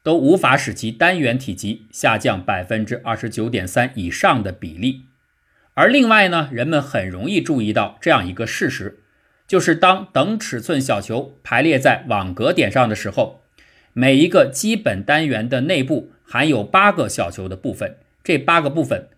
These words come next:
刚好可以拼成一个完整的小球。为了让任意的变形之下，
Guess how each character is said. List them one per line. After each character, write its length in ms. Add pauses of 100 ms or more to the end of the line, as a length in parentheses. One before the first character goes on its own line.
(100)
刚 200
好 220
可 160
以 100
拼 220
成 160
一 80
个 240
完 300
整 120
的 80
小 220
球。 260 (760)
为 140
了 120
让 240
任 240
意 140
的 100
变 240
形 160
之 80
下， 360